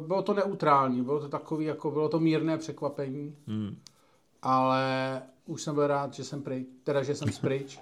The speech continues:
Speaker 2: <laughs> Že jsi pryč tady, zde.
Speaker 1: Že jsem s-, pryč, pryč.
Speaker 2: Že jsi <laughs> pryč, pryč, zde.
Speaker 1: No.
Speaker 2: Pryč, pryč, zde.
Speaker 1: Pryč, p-,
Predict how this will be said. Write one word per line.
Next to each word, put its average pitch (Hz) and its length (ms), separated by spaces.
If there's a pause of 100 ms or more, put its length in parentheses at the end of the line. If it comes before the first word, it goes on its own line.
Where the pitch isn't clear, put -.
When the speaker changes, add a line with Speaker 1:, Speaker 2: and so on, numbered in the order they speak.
(100)
Speaker 2:
<laughs> - 120
Že 101 120
jsi - 120
pryč - 400
tady, 95 280 (180)
zde. 98 220
Speaker 1:
Že 85 80
jsem 160 200
s-, - 120
pryč, 165 340
pryč. 147 480 (400)
Speaker 2:
Že 117 100
jsi 143 100 (240)
<laughs> 135 80
pryč, 143 380
pryč, 127 380
zde. 104 400 (140)
Speaker 1:
No. 120 400 (300)
Speaker 2:
Pryč, 147 240
pryč, 147 200
zde. 110 400
Speaker 1:
Pryč, 160 180 (480)
p-, - 80